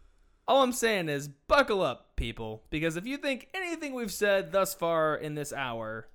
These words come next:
has been a hot take, I guarantee you it is nothing compared to what we're going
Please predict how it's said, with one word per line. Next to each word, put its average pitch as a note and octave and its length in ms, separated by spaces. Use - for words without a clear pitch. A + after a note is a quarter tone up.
has D3 140
been A3+ 160
a G3+ 80
hot F#3+ 260
take, D3 480
I F3+ 60
guarantee B3 540
you E3+ 380
it G#3+ 140
is F#3 220
nothing G#3+ 420
compared D3+ 800
to E3 120
what D3+ 200
we're C#3+ 140
going B2+ 340